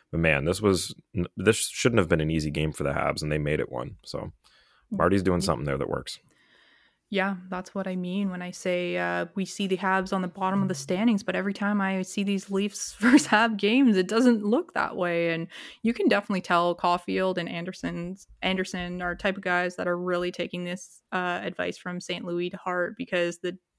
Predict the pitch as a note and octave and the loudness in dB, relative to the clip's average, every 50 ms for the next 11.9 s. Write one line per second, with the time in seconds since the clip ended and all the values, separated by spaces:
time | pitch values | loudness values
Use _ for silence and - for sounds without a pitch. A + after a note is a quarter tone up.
0 | _ - - - B3+ A#3+ A3+ G3+ F#3+ F#3+ F3+ F3 E3+ E3 E3+ E3+ F#3 F#3+ - A#3+ | _ -6 -2 0 2 4 2 2 2 0 0 0 -2 -2 -2 -4 -6 -6 -4 -4
1 | A#3+ A#3 G#3+ G3+ G3 G3 - G3+ G3 - - G3 F#3+ G3+ - G3+ F#3 - - - | -2 -2 -2 -2 -4 -4 -6 -6 -6 -6 -6 -4 -4 -4 -2 -4 -4 -4 -6 -14
2 | _ _ _ _ - G3+ F#3+ F#3+ F#3 F3 F3+ G3+ G3+ G3 F3+ F3 E3+ F3 F3+ F#3 | _ _ _ _ -4 -2 -2 0 0 0 0 0 -2 -2 -4 -4 -4 -6 -6 -8
3 | - - E3+ E3 D#3+ D#3+ E3+ G3+ D4 F4 D#4 - - - - - - - _ _ | -8 -8 -6 -4 -2 -2 0 0 -2 -2 -4 -8 -14 -18 -20 -20 -20 -20 _ _
4 | - - E3 F3 - - - _ _ - F#3 F#3 F#3 - - - G3 G3+ - - | 0 0 0 0 -2 -10 -16 _ _ 0 0 0 0 -6 -4 -4 -4 -4 -4 -8
5 | G#3+ - - G#3 - - G#3 - G#3+ - - - G3+ F#3+ F#3+ F#3+ F#3+ F#3+ F#3+ F#3+ | -10 -6 -6 -6 -4 -4 -6 -6 -6 -8 -6 -4 -4 -2 -2 -2 -2 -2 0 0
6 | G3 G3 F#3+ E3+ E3+ E3+ F3 - - - - - - _ _ _ _ _ - - | 0 0 0 -2 -2 -4 -6 -10 -14 -18 -20 -20 -20 _ _ _ _ _ -20 -20
7 | - - - - C#4+ D#4+ - - A#3 A3+ - C4 C4+ C4+ - E4+ F4+ E4+ - - | -20 -16 -6 -4 -4 -4 -2 0 -2 0 2 2 2 2 2 0 -2 0 2 2
8 | B3 - - - - - F4 - - G3+ F3+ F#3 G3+ G#3+ A3 A3 - C4+ C4 - | 2 2 2 -4 -2 0 0 0 0 -2 0 0 2 0 0 0 -2 -4 -4 -4
9 | - - - - G3 G3 G3+ - - F#3 F3 F3 F3 F3 F3 F3 - - - E3+ | -8 -10 -4 -2 -2 -2 -2 -4 -6 -4 -4 -4 -4 -4 -4 -6 -6 -6 -6 -4
10 | E3+ E3+ E3+ - - F3 E3+ E3 E3 D#3+ - - - G3+ F#3 F3+ F3+ F3 E3+ - | -4 -6 -6 -6 -4 -2 -2 0 -2 -2 -4 -4 -4 -2 0 0 0 0 -2 -2
11 | F#3+ - - - A3 A3 A#3 - - C#4 A#3 F#3 E3+ F3+ G3 B3 C#4 B3 | -6 -6 -4 -6 -4 -4 -4 0 4 4 4 4 4 2 0 0 -2 -4